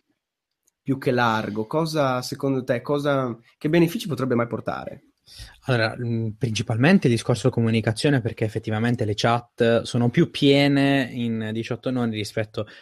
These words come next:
Speaker 2: ai sedici noni, perché per quanto ci sia più spazio in larghezza, effettivamente c'è più spazio in altezza, quindi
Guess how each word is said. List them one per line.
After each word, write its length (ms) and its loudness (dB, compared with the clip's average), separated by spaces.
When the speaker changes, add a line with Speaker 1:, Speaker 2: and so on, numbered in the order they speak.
Speaker 2:
ai 180 -2
sedici 340 -2
noni, 400 -4
perché 300 -2
per 160 -4
quanto 200 0
ci 140 -2
sia 220 0
più 160 -14
spazio 360 -6
in 60 -2
larghezza, 600 -6
effettivamente 500 -6
c'è 120 -6
più 100 -10
spazio 320 -8
in 40 -2
altezza, 440 -6
quindi 260 -6